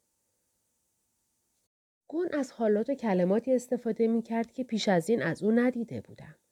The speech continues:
آرام و متین و مؤدبانه صحبت می‌کرد. اما به محض اینکه مستخدم رفت، همان گون پر روی همیشگی شد.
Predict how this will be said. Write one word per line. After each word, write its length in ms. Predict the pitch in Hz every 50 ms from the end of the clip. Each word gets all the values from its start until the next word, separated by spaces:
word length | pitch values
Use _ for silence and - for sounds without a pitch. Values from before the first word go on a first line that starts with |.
| _ _ _ _ _ _ _ _ _ _
آرام 380 | - 247 240 233 247 262 269 254
و 80 | 269 262
متین 460 | 240 214 185 180 _ - 233 226 233
و 80 | 247
مؤدبانه 760 | 240 226 226 - - 196 185 - 196 185 180 - 180 185 214 233
صحبت 580 | 233 - - 175 - - - 135 147 _ - 147
می‌کرد. 360 | 143 - - - - - _ _ _ _ _ _ _ _ _ _ _ _ _ _ _ _ -
اما 280 | 202 202 196 196 196 190
به 140 | 180 190 190
محض 300 | 208 220 240 254 247 240
اینکه 300 | 233 233 214 220 - 190
مستخدم 640 | 185 175 170 - - 170 147 - - - 165 165
رفت، 340 | 170 196 220 233 233 226 - _ _ _ _ _ _ _
همان 460 | - - 208 190 214 208 202 202 190
گون 380 | 175 - 202 208 214 202 196 190
پر 300 | 185 - - 202 190 180
روی 220 | 202 269 302 294
همیشگی 600 | 277 220 185 156 151 151 - - 147 131 - 107
شد. 280 | 104 - - - _